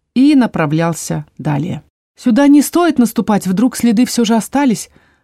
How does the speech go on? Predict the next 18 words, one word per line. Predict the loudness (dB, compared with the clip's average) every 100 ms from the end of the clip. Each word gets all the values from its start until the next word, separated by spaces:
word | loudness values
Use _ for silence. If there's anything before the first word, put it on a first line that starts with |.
| _
предупредила | -4 -2 -2 -2 0
я, | 0 0 -2
когда | -2 -4 -2 -4
комиссар | -2 -4 -2 -4
собрался | -4 -4 -4 -4 -6 -6
пройти | -4 -4 -6
к | -4
заборчику. | -2 -4 -6 -10 -12 -14 _ _ _ _ _
«Как | -8 -2
раз | 0 0
туда, | 0 2 2
где | 2 2
ночью | 2 0 -4
пропали | -4 -4 -2 -4
последние | -2 -4 0 2 2 2
нити | 4 2 0
темной | -4 -2 0 0
магии. | 0 -2 -4 -6